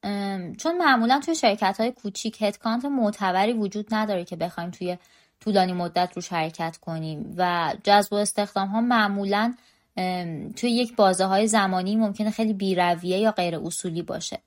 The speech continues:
یعنی مثلاً هر جا که کار جلو نمیره، به جای اینکه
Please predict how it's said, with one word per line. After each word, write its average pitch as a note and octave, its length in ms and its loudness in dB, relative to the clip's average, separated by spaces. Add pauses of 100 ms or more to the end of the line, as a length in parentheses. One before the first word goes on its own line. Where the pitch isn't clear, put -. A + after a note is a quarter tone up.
یعنی F3 180 -4
مثلاً F#3+ 400 -2
هر G3 300 0
جا A3 120 0
که A3 160 -2
کار F3 300 0
جلو E3+ 280 -2
نمیره، F3 640 -4
به E3+ 140 -4
جای F3 140 -4
اینکه F#3+ 400 -4